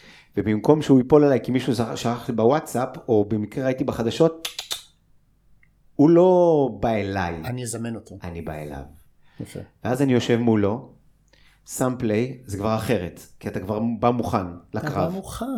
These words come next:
Speaker 2: יפה.
Speaker 1: אוקיי? אני בא מוכן, וזה לא מפתיע אותי, כי אני בא מוכן. זה הדבר החידוש שלי.
Speaker 2: וזה שאתה בא מוכן,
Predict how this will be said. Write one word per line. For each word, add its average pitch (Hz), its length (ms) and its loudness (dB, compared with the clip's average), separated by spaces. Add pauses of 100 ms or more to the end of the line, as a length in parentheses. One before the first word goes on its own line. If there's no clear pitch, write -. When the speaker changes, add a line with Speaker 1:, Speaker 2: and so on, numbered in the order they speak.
(480)
Speaker 2:
יפה. 113 240 -4
Speaker 1:
אוקיי? 202 160 -4 (600)
אני 110 120 -4
בא 139 100 0
מוכן, 160 320 -4 (220)
וזה 104 220 0
לא 127 60 2
מפתיע 127 300 -4
אותי, 98 340 -8
כי 120 100 -6
אני 113 80 0
בא 98 100 -6
מוכן. 98 240 -10 (340)
זה 113 180 0
הדבר 127 300 0
החידוש 101 420 -6
שלי. 90 200 -10 (100)
Speaker 2:
וזה 139 360 -4
שאתה - 320 -8
בא 156 160 -4
מוכן, 226 580 -8